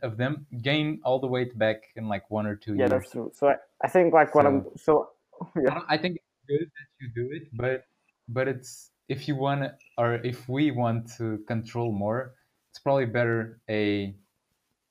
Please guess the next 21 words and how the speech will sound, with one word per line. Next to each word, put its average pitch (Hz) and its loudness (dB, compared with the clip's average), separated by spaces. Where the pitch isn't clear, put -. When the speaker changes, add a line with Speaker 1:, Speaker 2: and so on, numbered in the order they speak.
Speaker 1:
how 107 -4
do 101 -4
you 101 -4
say, 90 -10
a 110 -6
more, 107 -2
ah, 113 -12
fuck, 101 -10
Speaker 2:
Yeah. 107 -14
Speaker 1:
balanced 110 4
approach. 101 -6
Speaker 2:
But 147 12
I 151 12
think 170 6
that's, 151 4
that's 139 4
my 131 6
thing 127 4
with 123 6
the 120 2
fast. 120 6